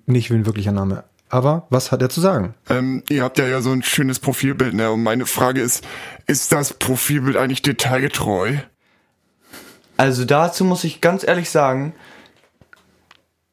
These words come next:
Speaker 3: ich schau gerade mal eben, ähm, Hans an.
Speaker 1: Hallo Hans.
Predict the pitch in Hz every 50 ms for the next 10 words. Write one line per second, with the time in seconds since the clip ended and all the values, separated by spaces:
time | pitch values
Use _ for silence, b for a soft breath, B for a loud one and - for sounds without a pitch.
0 | _ _ - - - - 175 180 180 170 170 160 156 156 156 151 151 - - 156
1 | 156 156 151 147 139 - - - - - - 127 143 139 131 131 131 127 120 120
2 | - - _ _ _ _ _ _ _ - - 185 220 226 - - 120 131 170 190
3 | - - - _ _ _ _ _ - - 175 151 127 143 147 123 - -